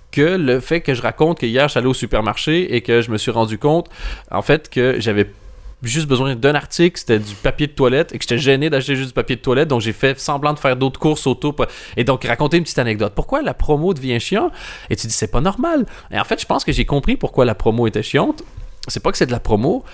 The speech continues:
c'est que les gens font des journées promo au complet, et c'est exactement ce que tu viens de dire, ils ont plus de passion sur leur propre produit.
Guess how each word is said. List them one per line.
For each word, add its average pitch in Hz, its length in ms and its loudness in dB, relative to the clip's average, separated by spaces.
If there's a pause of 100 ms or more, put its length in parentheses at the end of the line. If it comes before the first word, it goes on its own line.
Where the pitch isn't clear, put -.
(100)
c'est - 160 0
que - 100 -4
les 110 60 0
gens 147 160 0
font 120 160 0
des 107 100 0
journées 170 320 2
promo 135 500 2
au 117 120 2
complet, 117 520 0 (300)
et 120 60 0
c'est 113 160 0
exactement 175 340 0
ce - 80 -4
que 135 60 2
tu - 140 -2
viens 107 180 0
de 107 40 -4
dire, 165 240 2 (280)
ils 110 100 2
ont 110 80 2
plus - 180 2
de - 140 -4
passion 185 400 0
sur 123 220 -2
leur 110 180 0
propre - 240 -2
produit. 123 460 2